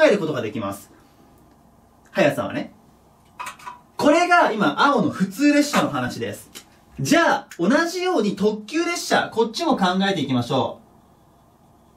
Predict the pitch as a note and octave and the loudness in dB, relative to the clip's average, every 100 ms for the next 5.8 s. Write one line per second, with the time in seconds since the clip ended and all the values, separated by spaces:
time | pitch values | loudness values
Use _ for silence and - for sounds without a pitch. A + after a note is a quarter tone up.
0 | _ _ _ _ _ _ - D4+ C#4+ C#4 | _ _ _ _ _ _ 0 2 4 2
1 | G3+ D4 D#4+ - A4+ C4 F#3 - A#3 C4+ | 2 0 -2 0 0 2 2 2 0 0
2 | C4 G3+ G3 C#4+ D4 C#4 C4+ B3+ C4 A3+ | -2 2 4 4 2 2 0 0 0 2
3 | F3+ F#3+ A#3+ A3 A3 G#3 E3 G3+ B3 G#3+ | 2 2 4 4 4 2 2 2 4 4
4 | G#3 - G#3 F4 C#4+ G3+ - F#3+ G3+ G3 | 2 2 2 4 2 0 0 0 2 2
5 | D3 - C3 B2 A#2 F#3+ - - | -2 -4 -4 -4 -4 0 2 0